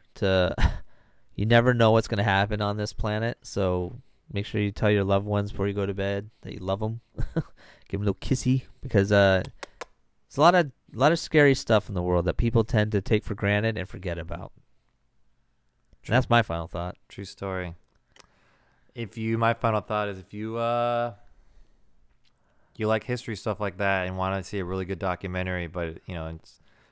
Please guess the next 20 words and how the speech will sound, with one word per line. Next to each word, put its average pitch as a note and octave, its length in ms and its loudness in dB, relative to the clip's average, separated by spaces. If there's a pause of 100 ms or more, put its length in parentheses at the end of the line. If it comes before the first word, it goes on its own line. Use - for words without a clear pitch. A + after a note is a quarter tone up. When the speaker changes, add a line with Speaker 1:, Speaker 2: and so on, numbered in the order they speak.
(120)
Speaker 2:
really F#2 200 -4
well F2+ 200 0
done, E2+ 420 -2 (920)
this F#2 260 -6
is, E2+ 140 -8
this F2 160 -6
is F2 120 -10
a F2+ 80 -8
good E2+ 140 -8
show F2+ 220 -4
for E2 120 -8
you. E2 120 -4
But E2+ 160 -6
it, E2+ 80 -8
like, E2 400 -6
the G2+ 100 -8
girlfriend, F#2+ 540 -4
she G#2+ 180 -8
could G2 200 -8
not. D#2+ 360 -6